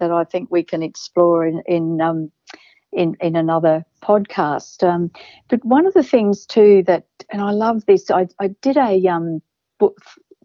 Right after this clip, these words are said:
a photo book for my kids for their fortieth birthdays, and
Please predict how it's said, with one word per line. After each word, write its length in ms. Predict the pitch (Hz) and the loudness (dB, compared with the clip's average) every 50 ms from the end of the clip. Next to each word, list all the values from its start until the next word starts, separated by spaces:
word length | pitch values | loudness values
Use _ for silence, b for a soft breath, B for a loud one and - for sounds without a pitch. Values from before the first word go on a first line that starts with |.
| - _ _ | -20 _ _
a 200 | 175 175 170 165 | -4 -4 -4 -4
photo 360 | - - - 202 196 196 180 | -4 0 0 2 4 4 2
book 260 | 156 156 - - - _ | 2 -2 -6 -8 -8 _
for 480 | - - 175 160 160 151 151 - - - | -8 -4 -4 -2 -2 -2 -4 -6 -6 -8
my 180 | - 165 156 151 | -6 -6 -6 -6
kids 380 | 147 - - 196 165 160 160 - | -8 -2 0 0 0 0 -4 -8
for 120 | - 175 156 | -8 -4 -4
their 140 | 160 - - | -4 -4 -6
fortieth 500 | - - 175 160 156 143 151 151 - _ | -4 -4 -2 -2 -2 -2 -4 -6 -6 _
birthdays, 680 | - 170 170 185 - _ - 139 - - - - 170 - - | 0 0 0 0 -2 _ -6 -6 -4 -4 -4 -6 -8 -8 -8
and 400 | - 180 175 175 170 165 160 - | -4 -2 -2 -2 -2 -4 -6 -8